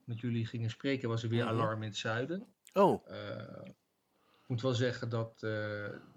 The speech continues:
Speaker 1: de laatste nacht, afgelopen nacht, het toch wel rustiger is geweest in verhouding met dan andere nachten.
Speaker 2: Mhm.
Speaker 1: Het was zelfs iets van om vier uur of zo, eh, helemaal geen alarm. Maar ja, nu is een paar minuten geleden dus weer wel. En dat is vooral in het zuiden.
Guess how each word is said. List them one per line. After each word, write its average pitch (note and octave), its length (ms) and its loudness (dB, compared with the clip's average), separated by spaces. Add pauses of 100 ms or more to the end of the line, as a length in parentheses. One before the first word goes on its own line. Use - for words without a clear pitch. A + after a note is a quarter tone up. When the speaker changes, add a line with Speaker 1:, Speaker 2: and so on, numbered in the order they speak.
Speaker 1:
de A2+ 140 -4
laatste B2 520 -2
nacht, C#3 560 4
afgelopen B2 520 0
nacht, C3+ 220 2
het A#2+ 140 -8
toch A#2+ 160 -6
wel A#2 280 -6
rustiger B2 760 -6
is A2+ 180 -6
geweest A2+ 380 -2
in A#2 120 -8
verhouding A2+ 500 0
met G#2+ 200 -4
dan - 300 -8 (140)
andere C3+ 380 2
nachten. D3 480 0 (200)
Speaker 2:
Mhm. A2 280 4
Speaker 1:
Het C3+ 200 -4
was A#2+ 180 -2
zelfs A2+ 320 2
iets - 140 -12
van A2 180 -10
om G#2+ 260 -4
vier C3 420 2
uur B2 280 0
of A2+ 140 -4
zo, A2+ 460 0
eh, A2 60 0
helemaal A#2+ 280 0
geen A#2 220 -4
alarm. A2+ 460 -2
Maar C3+ 140 2
ja, C3 120 4
nu B2 120 0
is A2 220 -6
een - 280 -20
paar A#2+ 140 -4
minuten A2+ 200 -6
geleden A#2 360 -4
dus G#2+ 180 -6
weer A2 160 -6
wel. A2+ 320 -2
En - 80 -6
dat B2 140 -2
is A2+ 140 -4
vooral B2 300 2
in A#2 80 2
het A2 80 -4
zuiden. A#2 680 0